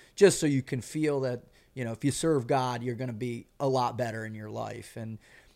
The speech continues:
and to take that and turn it into this, this pro-, the twenty-two Project, man,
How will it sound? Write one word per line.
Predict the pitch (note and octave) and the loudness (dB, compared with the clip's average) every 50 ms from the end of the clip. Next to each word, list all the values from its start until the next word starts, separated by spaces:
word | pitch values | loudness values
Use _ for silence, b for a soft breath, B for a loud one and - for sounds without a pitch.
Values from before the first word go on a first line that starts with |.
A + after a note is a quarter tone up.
| b _ - | b _ -8
and | C#3 A#2+ | -6 0
to | C3 C3+ | 0 2
take | C3+ - - F#3+ G#3 G#3+ G#3 - | 6 6 8 8 8 4 4 2
that | D3+ B2+ A#2+ A#2+ A#2+ A#2 - | 0 2 2 0 -2 -4 -6
and | - B2+ A#2 - | -8 -10 -10 -8
turn | - - E3 E3 E3+ F3 | -6 -4 -2 -2 0 0
it | E3 C#3+ C3+ | 0 -2 -2
into | C3 B2 - - C3 | -4 -6 -8 -8 -8
this, | A#2 A#2 A#2+ A#2 - - - - - - | -6 -6 -6 -6 -8 -10 -14 -16 -16 -14
this | A#2 A#2+ A#2 - - | -12 -12 -12 -12 -14
pro-, | - - - C3 D3 E3 | -8 -4 -2 0 0 0
the | C3 A#2+ G#2+ | -2 -4 -10
twenty-two | - - C3 B2+ A#2 G#2 - - E3 F3 | -10 -10 -10 -8 -10 -10 -10 -10 -10 -10
Project, | - - C3 B2 A#2 A#2 A2+ A#2 A#2 A2+ A2+ - - | -8 -6 -4 -4 -4 -4 -6 -6 -8 -8 -8 -10 -12
man, | A#2+ A#2+ A#2 A#2 A2+ | -10 -10 -10 -10 -12